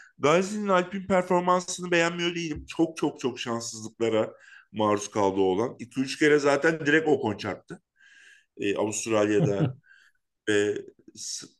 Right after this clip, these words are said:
Speaker 1: Macaristan'da, gerçi orada Macaristan'da Ocon'un suçu yoktu. O Çinli oğlan mı vurmuştu? Ricardo'ya vurdu.
Speaker 2: Evet,
Speaker 1: O mu
Speaker 2: evet.
Speaker 1: girmişti?
Speaker 2: Joe Ricardo'ya, Ricardo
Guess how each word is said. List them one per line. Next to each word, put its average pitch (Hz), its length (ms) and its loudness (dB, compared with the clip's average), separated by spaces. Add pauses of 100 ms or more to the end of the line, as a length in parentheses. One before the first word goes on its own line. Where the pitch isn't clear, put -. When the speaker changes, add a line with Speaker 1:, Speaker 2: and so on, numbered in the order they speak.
Speaker 1:
Macaristan'da, 110 1300 -2
gerçi 117 360 2
orada 127 320 4
Macaristan'da 127 600 0
Ocon'un 135 360 2
suçu 143 320 -4
yoktu. 147 500 0 (420)
O - 80 -4
Çinli 131 360 -4
oğlan 185 400 4
mı 175 80 -2
vurmuştu? 113 560 -2
Ricardo'ya 131 600 0
vurdu. 120 540 -2 (540)
Speaker 2:
Evet, 160 200 2
Speaker 1:
O - 40 2
mu 170 60 8
Speaker 2:
evet. 131 100 2
Speaker 1:
girmişti? 110 300 -6
Speaker 2:
Joe 151 340 4
Ricardo'ya, 143 580 4
Ricardo 131 480 -2